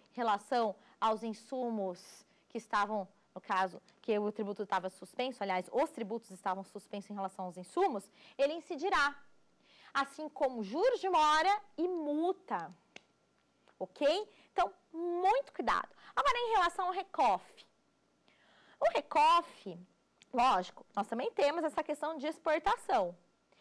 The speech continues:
Mas imagina que determinada indústria aérea aqui no Brasil, aeronáutica, né, melhor dizendo, adquira insumos através do recof sped, inclusive com essa suspensão de tributos em relação aos insumos.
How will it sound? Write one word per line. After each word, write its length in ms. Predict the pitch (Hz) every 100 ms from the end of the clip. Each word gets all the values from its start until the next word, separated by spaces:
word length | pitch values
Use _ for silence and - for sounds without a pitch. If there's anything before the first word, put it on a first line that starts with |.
| - -
Mas 160 | 381
imagina 540 | 403 427 415 381 508 571
que 100 | 440
determinada 1040 | 415 - 320 302 277 262 254 247 233 214
indústria 880 | - 240 226 262 285 - - 190 170 - _ _ _ _ -
aérea 640 | 208 220 226 233 220 190
aqui 280 | 185 - 196
no 120 | 190
Brasil, 420 | 185 175 180 202
aeronáutica, 800 | 196 180 170 185 226 240 - -
né, 100 | 170
melhor 280 | 180 165 170
dizendo, 500 | 170 170 220 233 180 - _ - -
adquira 720 | - 233 359 - 320 339 349 - -
insumos 640 | 453 - 427 247 170 - - - _ _ _ _ _ _ _ _ _ _ _ -
através 640 | 226 285 277 233 254 349
do 60 | 320
recof 440 | 392 - 269 -
sped, 640 | 381 - 285 190 - - _ _ _
inclusive 500 | 277 302 262 240 302
com 80 | 339
essa 180 | 339 339
suspensão 580 | - 320 359 370 339 349
de 120 | 359
tributos 520 | - 370 277 359 -
em 60 | 370
relação 300 | 359 339 381
aos 100 | 370
insumos. 720 | - - 269 180 - -